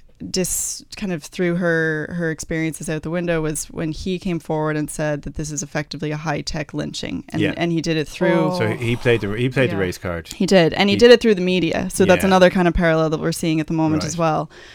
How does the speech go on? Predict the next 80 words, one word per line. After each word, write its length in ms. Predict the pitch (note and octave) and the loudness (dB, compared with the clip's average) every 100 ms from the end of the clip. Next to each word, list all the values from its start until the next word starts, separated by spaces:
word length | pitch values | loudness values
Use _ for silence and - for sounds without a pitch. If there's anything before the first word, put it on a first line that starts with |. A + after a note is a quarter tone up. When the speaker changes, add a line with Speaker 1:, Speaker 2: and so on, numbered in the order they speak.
| - - | -12 0
Speaker 1:
Um, 420 | G3+ F#3 D#3+ D3+ | 4 4 0 -4
Speaker 2:
It 60 | F3+ | -6
was 100 | A2 | -4
a 40 | A2+ | -2
Speaker 1:
so 60 | |
Speaker 2:
little 140 | C3 B2 | 0 0
bit 160 | A2+ | 0
like 460 | G2+ G2 F#2+ - - | -2 -4 -6 -10 -12
O 140 | A2+ G2 | -10 -8
J 100 | F#2+ | -10
Simpson 440 | - F#2+ - F2+ | -10 -10 -12 -14
in 120 | F2+ | -16
playing 220 | - F2+ | -14 -12
the 60 | F2+ | -12
race 200 | F#2 F2+ | -12 -14
card. 200 | - F2+ | -14 -14
He 40 | F2+ | -6
played 180 | C3 A#2+ | -4 -4
the 60 | |
race 200 | G2 F#2 | -4 -6
card. 380 | - F#2+ F2+ - C#4+ - - | -6 -6 -6 -10 -18 -20 -12
He 120 | A#2 | -6
effectively 400 | A2+ F#3 B2 G2 | -4 -4 -4 -6
won. 340 | F2+ E2+ G#2 - _ - - - | -4 -6 -8 -12 _ -20 -20 -12
Speaker 1:
He, 120 | - | -4
I 40 | G#3 | -2
mean, 100 | F#3 | 0
he 60 | |
did. 240 | E3+ A#3+ E3 | 2 2 2
He 60 | |
was 80 | D#3 | 2
Speaker 3:
Are 40 | |
we 60 | G#3 | 4
Speaker 1:
sworn 120 | G#3+ | 6
Speaker 3:
allowed 120 | A3+ | 6
Speaker 1:
in. 60 | F#3+ | 4
Speaker 3:
to 60 | F#3 | 4
Speaker 1:
He 40 | |
Speaker 3:
say 80 | B3 C#4 | 2 4
race 60 | |
Speaker 1:
still 220 | C4+ A#3 | 4 4
Speaker 3:
card? 300 | G#3+ A#3 F#3 - - - - - - | 2 0 0 -6 -20 -20 -20 -14 -8
Speaker 2:
Like, 160 | B2+ | -6
why 80 | C3 | -6
can't 140 | B2 C#3 | -6 -8
you 40 | |
say 140 | B2 A#2+ | -10 -8
race 220 | A#2 A#2 | -8 -10
card? 200 | G2 F#2+ | -12 -8
Speaker 3:
I 40 | |
don't 140 | B3+ B3 | -6 -4
know. 60 | |
I'm 140 | E3+ G#3 | -4 -8
just 200 | A3+ - | -10 -10
questioning. 380 | D3+ - F#3+ F3 | -10 -10 -12 -10
Speaker 2:
Of 40 | |
course 160 | A#3 A3+ | -10 -12
you 40 | |
can 80 | - | -10
say 80 | - | -8
Speaker 3:
Oh, 40 | |
Speaker 2:
race 160 | - F#3 | -8 -10
card. 200 | - - | -12 -12
Speaker 3:
okay, 120 | G#3+ | -10
Speaker 2:
You 60 | E3 | -10
Speaker 3:
go 80 | A3 | -10
on. 140 | A3 - | -10 -12
Speaker 2:
can't 160 | - F#3+ | -10 -8
say 100 | G#3+ | -8
race 160 | G#3+ G3 | -10 -10
card? 220 | A#3 G3+ _ - - _ - | -12 -14 _ -20 -20 _ -8
Did, 120 | D3 | -4
Speaker 3:
Hey. 60 | |
Speaker 2:
would 80 | D3 | 0
you 60 | C#3 | 2
say 140 | D#3 | 2
race 200 | C#3+ C#3+ | 2 0
card 220 | - B2+ | 0 -2
in 60 | A#2 | -2
America? 320 | A2+ C3+ - | -4 -6 -10